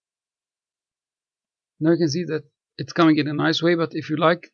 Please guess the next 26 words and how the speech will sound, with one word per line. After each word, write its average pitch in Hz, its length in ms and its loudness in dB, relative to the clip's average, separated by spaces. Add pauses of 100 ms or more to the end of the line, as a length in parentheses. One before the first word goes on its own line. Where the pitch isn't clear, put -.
to 147 160 -8
change 156 240 4
it 160 80 2
or - 120 -6
to 117 100 -12
explore 151 340 -2
different 156 420 0 (1900)
rings 147 240 2
of 151 80 -10
fire, 185 480 4
so 156 240 -4
you - 180 -8
can 143 160 -2
make 143 180 0
a 139 40 0
new 135 180 4
layer. 175 320 4 (1160)
You 135 60 -14
can 151 120 -4
hide 147 240 0
this 170 220 -2
one 214 240 -4 (1000)
with 165 140 -2
the 165 80 -2
same 185 220 0
path. 170 220 2